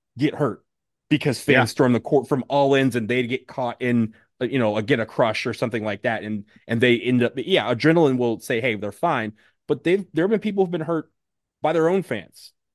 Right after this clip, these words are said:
Speaker 1: rushing the court or the field. This, a-, a-, and again, this is something that people are gonna be talking about all evening long and probably into the, into Monday.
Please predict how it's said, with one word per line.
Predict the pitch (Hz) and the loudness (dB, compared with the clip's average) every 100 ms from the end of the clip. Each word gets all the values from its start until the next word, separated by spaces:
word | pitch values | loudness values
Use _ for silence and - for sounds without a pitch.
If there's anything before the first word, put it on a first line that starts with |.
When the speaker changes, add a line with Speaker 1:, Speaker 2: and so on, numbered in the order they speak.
| _ - | _ -2
Speaker 1:
rushing | 123 110 110 98 73 - | 2 2 -2 -8 -10 -10
the | 113 | -4
court | - 110 - | 2 2 2
or | 104 | -2
the | 98 | -4
field. | 110 90 - _ _ _ _ _ _ _ _ _ _ | -6 -6 -8 _ _ _ _ _ _ _ _ _ _
This, | 107 104 135 208 - - - _ 151 | -18 -2 4 4 2 -4 -10 _ -18
a-, | - _ | -18 _
a-, | 156 131 | -8 -2
and | 147 | 0
again, | 139 127 123 98 98 107 | 0 2 0 0 -2 2
this | 160 - | 2 4
is | 151 | 0
something | - 135 - 117 | 2 0 2 0
that | 104 98 _ _ _ _ _ _ _ _ | 0 -2 _ _ _ _ _ _ _ _
people | 120 127 | -6 -2
are | 117 | 0
gonna | 107 | -2
be | |
talking | 104 113 101 | -2 -4 -4
about | 101 - _ _ _ _ _ - | -8 -10 _ _ _ _ _ 2
all | 165 151 | 4 4
evening | 127 117 107 | 2 0 -2
long | 107 104 | -4 -4
and | 101 | -4
probably | 120 110 104 | -2 0 0
into | 107 101 98 | -2 -4 -8
the, | - | -8
into | 110 104 | -8 -6
Monday. | 104 101 92 82 | -2 -2 -2 -4